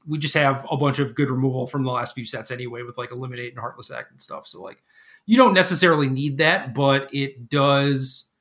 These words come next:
make your counterspell suite a little bit more robust, which is nice. And then you don't really have enough flyers to play a bunch of Lofty Denials, but you could if you didn't wanna play the Enforcers. You just wanna play, like, more Sailors and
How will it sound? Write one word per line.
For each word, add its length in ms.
make 260
your 140
counterspell 580
suite 380
a 60
little 260
bit 140
more 200
robust, 480
which 160
is 100
nice. 440
And 180
then 680
you 120
don't 200
really 220
have 340
enough 300
flyers 600
to 100
play 500
a 120
bunch 300
of 160
Lofty 360
Denials, 580
but 240
you 120
could 460
if 160
you 160
didn't 220
wanna 160
play 180
the 140
Enforcers. 680
You 100
just 200
wanna 160
play, 160
like, 180
more 240
Sailors 680
and 280